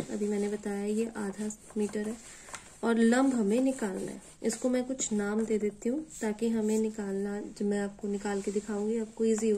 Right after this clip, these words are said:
समझ आ जाएगा। ठीक है, इसका हम नाम दे देते हैं, ये वाला जो बिंदु है ये ओ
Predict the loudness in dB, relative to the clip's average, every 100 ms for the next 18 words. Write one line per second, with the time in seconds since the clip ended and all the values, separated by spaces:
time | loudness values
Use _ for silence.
0 | 0 -8 0 4 4 2 -2 -4 -8 -10
1 | -8 -6 -4 -6 -8 -14 -16 -16 -12 -4
2 | -2 0 0 0 2 2 4 2 0 -2
3 | -2 -4 -4 -2 0 -2 -4 -10 -20 -12
4 | 0 2 4 2 0 0 0 2 0 0
5 | 0 -4 -4 0 2 4 2